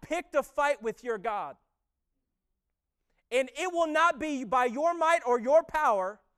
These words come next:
but by His Spirit that you will be able to overcome it. See, what this means is that when He picks a fight with you, you're not fighting alone.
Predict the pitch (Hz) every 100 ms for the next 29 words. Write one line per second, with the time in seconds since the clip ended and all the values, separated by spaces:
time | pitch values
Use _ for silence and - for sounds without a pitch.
0 | _ _ - 247 254 294 277 254 233 247
1 | - - - - 392 381 233 175 - -
2 | _ _ _ _ 165 220 202 220 180 196
3 | 185 165 202 170 160 156 175 143 - _
4 | _ _ _ _ _ _ _ _ _ _
5 | 240 262 311 339 302 330 359 320 285 208
6 | 269 254 _ _ 190 294 359 269 320 -
7 | 311 - 254 269 262 220 196 294 349 269
8 | 220 _ _ _ _ _ _ _ _ _
9 | _ _ _ - 285 330 285 - 302 302
10 | 311 294 262 254 302 269 175